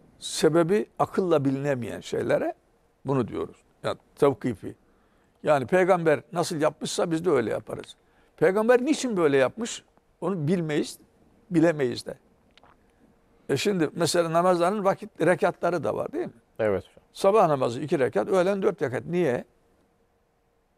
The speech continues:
Speaker 1: Niye? Sabah karanlık olduğu için mi? O zaman yatsı niye dört? Ha bak,
Speaker 2: Tabii,
Speaker 1: bunu biz
Speaker 2: tabii
Speaker 1: bilemiyoruz.
Speaker 2: farzlarını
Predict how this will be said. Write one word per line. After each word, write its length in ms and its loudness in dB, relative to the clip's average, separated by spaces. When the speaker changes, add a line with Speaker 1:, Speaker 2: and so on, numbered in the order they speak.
Speaker 1:
Niye? 240 0
Sabah 360 2
karanlık 400 2
olduğu 200 4
için 280 -2
mi? 200 -8
O 60 2
zaman 180 0
yatsı 320 0
niye 180 2
dört? 180 0
Ha 80 -8
bak, 100 0
Speaker 2:
Tabii, 120 2
Speaker 1:
bunu 120 -2
biz 60 0
Speaker 2:
tabii 120 0
Speaker 1:
bilemiyoruz. 320 2
Speaker 2:
farzlarını 440 -2